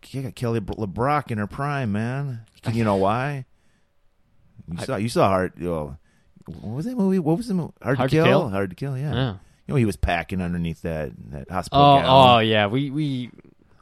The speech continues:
Speaker 2: I mean, we didn't see it, but we saw
Speaker 1: Yeah,
Speaker 2: her reaction
Speaker 1: if,
Speaker 2: to
Speaker 1: you
Speaker 2: it.
Speaker 1: know what I suggest? I, I mean, we want you guys to listen to every episode, but I'm gonna give you guys a, well,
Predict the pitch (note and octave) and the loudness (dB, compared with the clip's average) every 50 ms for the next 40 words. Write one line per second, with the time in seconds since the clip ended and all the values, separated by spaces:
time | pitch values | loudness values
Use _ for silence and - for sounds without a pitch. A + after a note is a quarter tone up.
0 | - - - - E3 G3 F#3+ F3+ F3 G#3 G#3+ G3+ F3 E3 - - - F3 F3+ F3+ | -20 -4 2 6 8 10 10 10 10 10 8 8 6 4 0 -2 0 2 4 4
1 | F3+ F3 E3+ - D#3+ D3+ C#3+ C3+ C3 A#2 - _ _ _ _ - C#3+ D3+ E3+ - | 4 4 2 0 0 2 2 2 0 -2 -4 _ _ _ _ 0 2 2 4 6
2 | - G3 E3+ G3+ F#3+ E3 C#3+ C3 A#2+ G#2+ A2+ A#2+ B2 - - E3 D#3+ - F#2+ F3 | 6 8 8 10 10 10 8 8 6 4 4 2 2 4 4 4 4 4 4 2
3 | F3 F3 F#3 G#3 G#3+ A3 G3+ F#3 F3 F3 F3 E3 D#3+ D#3+ D#3+ D3 C#3 - C#3+ A#2 | 4 6 6 8 10 10 10 10 10 8 8 6 4 4 2 0 -2 -4 -6 -2
4 | - D3+ D3+ D3 D3 C#3 - - - - A#2+ C#3 D#3+ E3 - C#3 D3 D3 C#3+ D#3 | 2 4 6 6 6 4 2 -2 -2 2 6 6 6 6 4 4 4 4 4 4
5 | E3+ D#3+ F#3 G3 F3+ D#3+ D3+ C#3+ C3+ G#2+ B2+ A#2+ - A#2+ A2+ A#2 B2 A#2+ A2+ - | 4 4 4 4 4 6 8 6 8 6 4 0 2 2 4 6 6 6 4 4
6 | - - B2+ A#2 G#2 A#2 A2+ - - _ _ _ - B2+ D3 F#3 F#3+ D#3 D3 D3+ | 4 6 6 6 6 6 2 2 0 _ _ _ 0 2 4 4 4 4 4 2
7 | C#3+ C3 C3+ B2 A#2 G2+ - - - A2+ A2 A2 G#2 - | 4 6 6 6 4 2 -2 -2 0 2 2 2 2 0